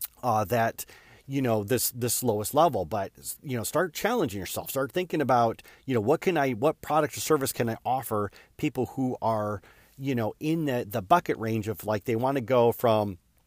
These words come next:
you know, like, let's say that everybody out there, let's say I was targeting everybody at level one, right? Everybody's at level one, you know, they've got a side hustle or they're a solopreneur or whatever it is, and they're thinking about going from level one to level two.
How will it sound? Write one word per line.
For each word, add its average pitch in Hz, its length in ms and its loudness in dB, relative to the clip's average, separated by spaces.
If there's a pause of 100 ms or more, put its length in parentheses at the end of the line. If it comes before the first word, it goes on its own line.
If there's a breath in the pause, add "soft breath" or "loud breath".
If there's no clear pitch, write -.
(400)
you 143 120 0
know, 117 100 2
like, 113 220 0
let's 151 160 4
say 180 100 2
that 123 180 0
everybody 123 440 2
out 113 160 2
there, 107 160 0
let's 123 160 -2
say 165 100 4
I 131 60 6
was 120 160 4
targeting 113 360 2
everybody 113 360 2
at - 80 -10
level 95 280 -2
one, - 280 -12 (140)
right? 92 280 -6 (240 loud breath)
Everybody's 147 440 6
at 113 120 4
level 135 300 6
one, 127 340 4 (300 loud breath)
you 117 140 -2
know, 107 60 2
they've 101 140 0
got 95 160 0
a 92 60 -4
side 143 320 2
hustle 127 580 4
or 101 140 -4
they're 90 120 -6
a 90 40 -6
solopreneur 139 420 -2
or 120 140 2
whatever 117 300 2
it 107 40 2
is, 110 200 2
and 104 100 -8
they're 101 80 -4
thinking 131 240 -4
about 110 140 -4
going 107 180 -2
from 117 140 -4
level 104 220 0
one 101 180 -2
to 90 80 -2
level 87 200 -2
two. - 300 -2